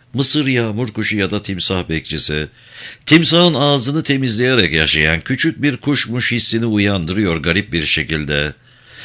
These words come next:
Bana her şeyin yolunda olduğunu, hırsızlık masasının hiçbir ipucu bulamadığını söyledi. O payını aldı, ben de bana söz verdiği Yahudi tabancasını aldım. Mutlu olmam gerekir belki de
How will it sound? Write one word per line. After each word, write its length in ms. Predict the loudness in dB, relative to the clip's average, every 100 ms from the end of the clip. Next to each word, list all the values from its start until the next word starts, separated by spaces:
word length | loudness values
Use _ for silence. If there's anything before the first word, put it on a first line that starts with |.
| -16 -2
Bana 300 | 2 4 6
her 120 | 6
şeyin 300 | 4 2 2
yolunda 440 | 2 2 2 2
olduğunu, 680 | 2 2 2 0 0 0 -2 -6 -4
hırsızlık 600 | 0 0 0 0 0 0
masasının 500 | -2 -2 -2 0 0
hiçbir 340 | 0 0 -2
ipucu 500 | -2 -4 -2 -2 -2
bulamadığını 580 | 0 0 0 0 0 -2
söyledi. 640 | -2 -2 0 0 -2 -4 -8 _ -20 -20 _
O 160 | 0 4
payını 420 | 4 4 4 2
aldı, 500 | 2 2 2 0 2
ben 200 | 2 2
de 120 | 0
bana 200 | 0 0
söz 360 | 0 2 2 2
verdiği 440 | 2 2 2 2
Yahudi 380 | 2 2 0 0
tabancasını 720 | -2 0 0 0 -2 -2 -2
aldım. 500 | -2 -2 -2 -4 -6 -16 _ _ _ -20 -16 -2
Mutlu 340 | 0 2 4
olmam 420 | 4 4 2 2
gerekir 480 | 2 2 2 0 0
belki 340 | 0 0 0
de 200 | 0 -2